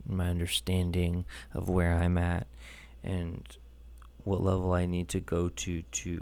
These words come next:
actually free myself from the patterns and the poor eating and all the habits, the, the, the dumb shit that I do. I say dumb because, you know, it's dumb. I shouldn't be eating, like, ter-, terrible stuff.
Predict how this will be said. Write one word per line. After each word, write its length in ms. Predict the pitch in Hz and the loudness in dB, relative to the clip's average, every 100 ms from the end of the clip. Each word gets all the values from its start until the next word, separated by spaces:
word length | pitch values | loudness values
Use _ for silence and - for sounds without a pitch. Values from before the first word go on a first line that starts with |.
| - | -4
actually 380 | 87 - 90 | -6 -6 -6
free 260 | 85 - 92 | -6 -2 -2
myself 760 | 90 85 85 - - - - - - - - - - - - - - - | 0 -2 -2 -4 -4 -6 -8 -10 -14 -18 -20 -18 -18 -18 -20 -20 -20 -16
from 580 | - 95 87 82 82 - - | -6 -2 0 0 -4 -8 -12
the 240 | - 104 101 | -10 -2 -2
patterns 920 | - 90 85 87 85 85 90 - - | 0 -2 -2 -2 -2 -4 -6 -8 -8
and 140 | 92 90 | -8 -6
the 220 | 90 90 - | -6 -6 -6
poor 260 | - 98 90 | -2 0 0
eating 320 | - 87 87 | -2 -2 -2
and 80 | - | -2
all 140 | 90 90 | -2 0
the 100 | 85 | -2
habits, 500 | - 87 82 - - | 0 0 0 -4 -4
the, 160 | 85 - | -6 -6
the, 100 | - - - - | -8 -10 -14 -6
the 80 | 95 | -2
dumb 260 | 92 87 | 0 -2
shit 240 | 90 - - - - - - | -4 -6 -6 -10 -20 -20 -6
that 120 | 92 | -2
I 140 | 90 87 | -2 -4
do. 300 | - - - - | -6 -8 -8 -6
I 100 | 92 | -2
say 220 | - 90 | 0 0
dumb 520 | - 90 90 85 85 | 2 2 4 0 0
because, 680 | - 87 - 82 80 78 - - - - - - - - | 0 0 -2 -4 -2 -4 -6 -12 -20 -20 -20 -20 -18 -10
you 100 | 101 | -6
know, 100 | 98 | -4
it's 120 | - | 0
dumb. 340 | 139 113 - - - - - - - | 2 2 0 -12 -18 -20 -20 -20 -12
I 100 | - | -6
shouldn't 320 | - - 95 82 | -2 0 0 0
be 200 | - 85 | -2 -2
eating, 180 | 82 | -2
like, 320 | 87 90 85 - - - - - - - | -4 -6 -8 -14 -18 -18 -18 -20 -18 -12
ter-, 340 | - 90 - - - - | -6 -6 -6 -10 -16 -4
terrible 360 | - 113 92 87 | 0 2 2 0
stuff. 460 | - 107 101 - | 0 0 0 -6